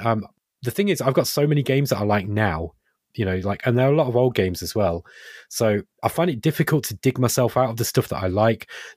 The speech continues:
Dominion Six is definitely on the top of my list, I'd say, 'cause, um, I'm a massive Dominions fan. I love that game. Um, I'm, Dominion Six looks like it's gonna be changing it,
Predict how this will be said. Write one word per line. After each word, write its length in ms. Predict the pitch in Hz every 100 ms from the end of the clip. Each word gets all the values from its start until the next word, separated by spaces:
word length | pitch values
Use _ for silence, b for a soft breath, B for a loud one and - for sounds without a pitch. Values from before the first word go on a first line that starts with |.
| -
Dominion 360 | 151 214 220 165
Six 440 | - 180 - -
is 100 | 113
definitely 380 | - 120 110 113
on 100 | 107
the 60 |
top 200 | 101 120
of 60 | 110
my 100 | 104
list, 240 | 101 -
I'd 120 | 92 -
say, 240 | 92 85
'cause, 360 | - 98 - - b b b _
um, 240 | 113 104 104
I'm 160 | 131 139
a 40 |
massive 400 | 131 147 - 120
Dominions 400 | 107 107 107 104
fan. 180 | - 107
I 60 |
love 200 | 104 113
that 160 | - 98
game. 320 | 107 98 95 b b b 98
Um, 200 | 92 98
I'm, 300 | 107 104 - _ _ _ - 123
Dominion 320 | 135 156 156
Six 360 | - 160 - 143
looks 160 | -
like 160 | 127 123
it's 100 | -
gonna 140 | 120
be 60 | 107
changing 360 | - 120 104
it, 120 | 104